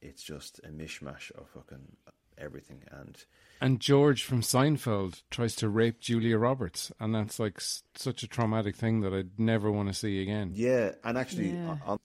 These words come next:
Speaker 1: like, we, we didn't even get to talk about it, and yeah, it just doesn't, it, it just doesn't sit right today. It, it doesn't, it, it's just a creepy scene.
Speaker 2: Yeah.
Speaker 3: It's just such a dark scene that comes out of nowhere
Speaker 2: Yeah.
Speaker 3: in a way.
Speaker 2: Yeah.
Speaker 3: Like,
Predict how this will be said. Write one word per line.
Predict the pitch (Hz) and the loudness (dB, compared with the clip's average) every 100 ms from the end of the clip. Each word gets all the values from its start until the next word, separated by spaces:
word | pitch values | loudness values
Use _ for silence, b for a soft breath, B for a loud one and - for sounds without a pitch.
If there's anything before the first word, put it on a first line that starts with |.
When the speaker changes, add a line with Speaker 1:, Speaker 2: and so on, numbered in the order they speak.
| _ | _
Speaker 1:
like, | 98 90 - _ - | -8 -8 -10 _ -12
we, | 104 | -8
we | 101 | -6
didn't | 113 120 | -6 -6
even | |
get | 107 | -6
to | - | -8
talk | 113 117 - | -8 -8 -6
about | 92 87 | -6 -6
it, | 85 | -8
and | 92 90 | -10 -8
yeah, | 101 104 | -6 -6
it | - - | -8 -12
just | 117 - | -16 -12
doesn't, | 110 - 95 85 b b b b | -12 -10 -12 -12 b b b b
it, | 101 - | -16 -14
it | 113 | -12
just | 120 - | -10 -8
doesn't | 113 101 | -8 -8
sit | - 110 | -6 -4
right | 98 90 | -2 -4
today. | - 82 82 85 - - | -4 -6 -6 -6 -10 -12
It, | 90 - | -12 -12
it | - | -10
doesn't, | 95 92 87 82 - b b b b - | -10 -8 -10 -12 -16 b b b b -12
it, | 101 | -12
it's | 98 - | -10 -10
just | 98 | -10
a | |
creepy | - - 104 101 95 90 | -12 -8 -6 -6 -6 -8
scene. | - 92 90 | -6 -4 -2
Speaker 2:
Yeah. | 82 277 | -2 -4
Speaker 3:
It's | 294 - | -6 -8
just | 359 - | -8 -6
such | 349 349 359 | -6 -4 -4
a | |
dark | 285 277 277 - | -4 -2 -4 -6
scene | - 262 233 | -2 -2 -2
that | - | -6
comes | - 220 226 214 | -6 -4 -2 -4
out | 214 202 | -4 -4
of | 185 | -6
nowhere | 185 220 247 269 | -6 -4 -4 0
Speaker 2:
Yeah. | 113 101 78 | 2 2 0
Speaker 3:
in | - | -4
a | - | -4
way. | - | -2
Speaker 2:
Yeah. | 98 90 | -2 -2
Speaker 3:
Like, | 247 233 | -4 -8